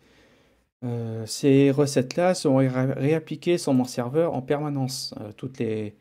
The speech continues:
toutes les demi-heures, euh, deux fois par heure. Tout ça est contrôlé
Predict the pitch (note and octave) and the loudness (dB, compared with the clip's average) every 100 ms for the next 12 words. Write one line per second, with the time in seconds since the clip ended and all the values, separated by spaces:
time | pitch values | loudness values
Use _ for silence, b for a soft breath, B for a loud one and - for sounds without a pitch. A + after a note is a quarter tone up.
0 | b b b b _ _ B2+ C#3 C3+ C3 | b b b b _ _ 0 4 6 6
1 | C#3 D#3+ F3 F3+ C#3+ A#2+ A#2 A#2+ A#2 A#2+ | 8 8 6 6 4 4 2 2 2 0
2 | C#3 C#3 B2+ A2+ C#3 D#3+ - b b b | 2 0 0 0 -2 -4 -8 b b b
3 | b b _ _ D3+ C#3 E3 - - C3 | b b _ _ -8 0 2 2 -4 -4
4 | C#3+ C#3 C3 D3 E3 - | -4 0 2 2 0 -6